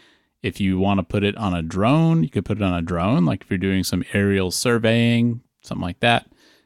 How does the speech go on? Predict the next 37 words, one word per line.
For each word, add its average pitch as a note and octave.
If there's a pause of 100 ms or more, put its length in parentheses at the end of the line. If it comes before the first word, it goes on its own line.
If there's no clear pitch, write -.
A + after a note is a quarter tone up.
(240)
Um, F#2+ (280)
I A#2+
mean, B2+
it's B2+
basically D#3
just, B2+
like, A2+
a A2+
little G#2+
utility F#2
camera E2+
for -
some F#2+
of F2
these E2
use F#2
cases. F2+
It G#2
doesn't B2+
have A#2
an G2+
E G#2
V G#2
F G2
or G2
a A#2
screen F#2+
on D#2+
it. E2+
It's, F2+
it's -
clearly C#3
not G#2
intended F2
for F#2
you E2+
to E2